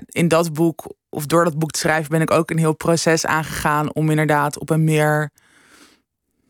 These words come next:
ja, neutralere manier ook eigenlijk naar mijn lichaam te kijken of naar gewicht. En daar past dus voor mij ook heel erg bij om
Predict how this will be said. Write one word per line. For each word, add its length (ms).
ja, 280
neutralere 680
manier 400
ook 160
eigenlijk 320
naar 120
mijn 120
lichaam 320
te 120
kijken 380
of 120
naar 160
gewicht. 680
En 140
daar 200
past 260
dus 140
voor 100
mij 140
ook 120
heel 80
erg 120
bij 340
om 380